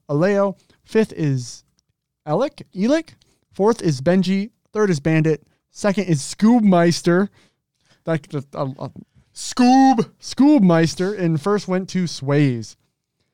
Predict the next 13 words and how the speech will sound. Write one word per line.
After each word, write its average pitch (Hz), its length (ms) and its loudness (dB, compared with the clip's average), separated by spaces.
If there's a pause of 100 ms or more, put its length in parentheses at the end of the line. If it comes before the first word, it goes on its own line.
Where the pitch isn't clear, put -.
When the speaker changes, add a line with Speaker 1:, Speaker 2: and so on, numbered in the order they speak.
(300)
Speaker 1:
Um, 151 220 0
out 170 160 0
of - 20 2
the 156 60 0
Mexico 160 400 -6
region, 160 480 -6
in 147 180 -8
eighth 170 340 -4
is, 139 580 -2
uh, 131 220 -4 (400)
T - 140 -6
U 160 120 -2
Television. 160 540 -4